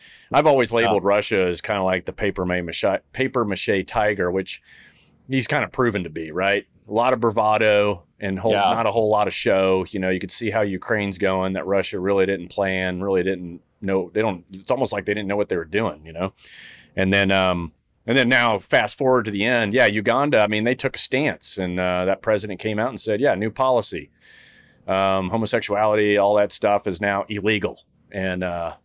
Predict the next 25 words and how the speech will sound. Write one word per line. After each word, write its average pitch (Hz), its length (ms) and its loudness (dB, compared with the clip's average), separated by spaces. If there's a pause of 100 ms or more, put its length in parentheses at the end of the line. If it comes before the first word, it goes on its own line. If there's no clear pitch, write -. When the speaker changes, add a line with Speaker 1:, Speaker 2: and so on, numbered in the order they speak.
(140)
Speaker 1:
yeah, 92 200 0
and 85 120 -8
of 78 80 -14
course, 92 320 -2
we've 90 140 -4
got 85 140 -2
a 78 40 -6
report 87 360 -2
on 85 140 -2
it 80 60 -10
over 78 160 -6
here. 87 240 -12 (560)
Um, 117 500 2 (800)
good 135 140 -2
stuff, 135 280 2
buddy. 104 300 2
Speaker 2:
<laughs> - 20 -20 (1400)
Speaker 1:
Uh, 131 260 2
Speaker 2:
Yeah, 147 180 0
so 165 300 2
what's 185 280 0
your, 208 180 4
what's 190 240 0
your 202 80 2
take? 113 460 -2